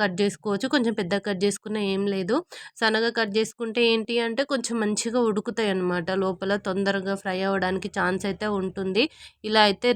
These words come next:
రెండు వేసుకోవాలి, మంచిగా కలుపుకోవాలి ఇది. ఇక ఈ చట్నీ అయితే ఒకసారి తింటే మళ్ళీ మళ్ళీ చేసి తినాలి అని అంత టేస్ట్ అయితే వచ్చింది. నువ్వులు వేయడం వల్ల మాత్రం ఇంకా టేస్టీగా ఉంది.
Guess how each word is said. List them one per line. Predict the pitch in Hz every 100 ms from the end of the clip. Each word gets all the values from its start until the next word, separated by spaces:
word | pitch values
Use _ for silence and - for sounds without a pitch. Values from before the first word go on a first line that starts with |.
| 208
రెండు | 208
వేసుకోవాలి, | 214 202 - - 202 196 185
మంచిగా | 220 202 196 214 202
కలుపుకోవాలి | 185 - - 214 196 185 190 208
ఇది. | 202 180 269 - _ _ _
ఇక | 208 190 214
ఈ | 202 226 208
చట్నీ | 202 - 240 233
అయితే | 208
ఒకసారి | 220 - 208 196
తింటే | 214 214 240 240
మళ్ళీ | 196 202
మళ్ళీ | 202 220 220
చేసి | 190 190
తినాలి | 220 196 196 190 196
అని | 190 190
అంత | 190 185 185
టేస్ట్ | 190 185 -
అయితే | 196 214
వచ్చింది. | 196 - 208 233
నువ్వులు | 254 214 226
వేయడం | 214 202 202 208
వల్ల | 208 202
మాత్రం | 202 202 196 240
ఇంకా | 202 185 226
టేస్టీగా | 220 185 185 208 202 202
ఉంది. | 190 180 196